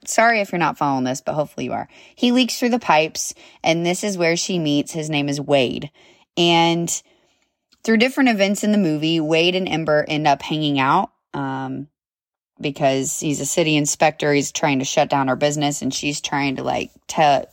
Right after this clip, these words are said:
like, change his mind and tell him not to, but they end up hanging out. And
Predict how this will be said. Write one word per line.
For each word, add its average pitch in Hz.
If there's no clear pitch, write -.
like, 127
change 160
his 143
mind 139
and 135
tell 135
him 127
not 127
to, 170
but 170
they 160
end 226
up 233
hanging 185
out. 107
And 196